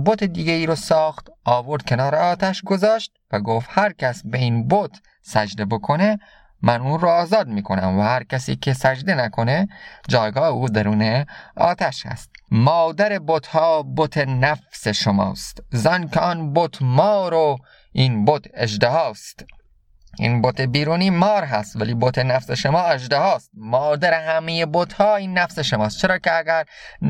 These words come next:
شما نفس خودتون رو از بین نبرین، هر روز بت دیگه ای رو میسازه. همانطوری که برای سامری اون گوساله رو ساخت طبق نص صریح آیه قرآن، یعنی نمیشه این رو ندیده گرفت که آیه قرآن داره به این اشاره می‌کنه. و همانطور که نفس قوم موسی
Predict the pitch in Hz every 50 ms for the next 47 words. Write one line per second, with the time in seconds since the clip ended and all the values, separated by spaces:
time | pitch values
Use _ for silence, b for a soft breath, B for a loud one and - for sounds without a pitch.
0 | 139 127 - - 160 156 160 160 170 202 226 226 - - 208 190 - 185 170 165
1 | 151 165 156 156 160 151 156 151 147 151 156 156 151 151 151 151 156 156 156 180
2 | 196 202 175 151 160 165 165 165 185 214 202 170 190 190 185 175 156 143 147 135
3 | 151 151 147 147 143 135 131 110 - 107 101 101 95 92 117 151 180 196 196 190
4 | 196 190 190 - 165 143 143 147 160 180 175 - - 147 131 131 127 135 143 170
5 | 214 226 214 B B B B B B 151 151 143 131 127 131 135 131 - 139 127
6 | 123 123 117 117 110 - - 110 98 95 - - - - - 190 202 196 - -
7 | - 147 143 143 151 143 - - 143 135 - - 135 170 196 208 202 196 196 185
8 | 165 151 135 117 - - 107 - - - 87 78 67 - - - B B B B
9 | B B B B - 107 117 123 127 180 220 214 208 202 - 185 156 151 143 143
10 | 131 131 131 127 131 123 131 123 - 127 123 - - 127 117 113 117 117 - -
11 | 113 117 123 120 113 117 120 110 110 110 110 107 101 101 - - 95 101 95 -
12 | 170 90 - - - - - - - 160 185 214 220 214 208 196 202 202 190 -
13 | 190 185 180 185 196 196 190 - - - 185 170 - - 185 185 180 175 180 170
14 | 160 160 165 151 - 214